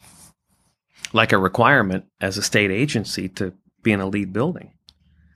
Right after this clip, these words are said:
And we made a fair deal with them, too. And then when they came and took the second floor, it brought, um, N V Energy because they needed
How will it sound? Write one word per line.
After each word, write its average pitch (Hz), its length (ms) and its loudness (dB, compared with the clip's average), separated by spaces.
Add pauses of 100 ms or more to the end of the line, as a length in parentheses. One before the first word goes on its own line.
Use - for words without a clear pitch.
(280)
And 113 380 0
we 113 140 2
made 113 200 2
a 101 40 0
fair 101 320 -2
deal 113 180 -6
with 117 160 -6
them, 117 240 -2
too. 110 300 -6 (600)
And 113 220 0
then 110 380 0 (180)
when 98 180 0
they 151 180 4
came 104 560 -4
and 101 140 -8
took 110 180 -4
the - 80 -10
second - 440 -2
floor, 87 360 -10 (640)
it 107 220 2
brought, 98 640 2
um, 85 540 -6 (1040)
N 110 160 4
V 98 160 2
Energy 104 360 0
because 92 320 -6
they 95 120 -4
needed 90 300 -8